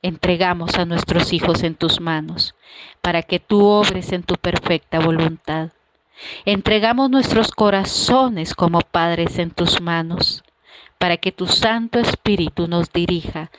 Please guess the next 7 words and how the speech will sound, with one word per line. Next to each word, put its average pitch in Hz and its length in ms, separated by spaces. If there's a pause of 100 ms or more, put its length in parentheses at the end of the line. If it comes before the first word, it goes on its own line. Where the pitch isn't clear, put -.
(360)
día 226 440
con 208 320
día 160 380 (1120)
para 170 220
ser 170 200
esos 175 360
instrumentos 170 1080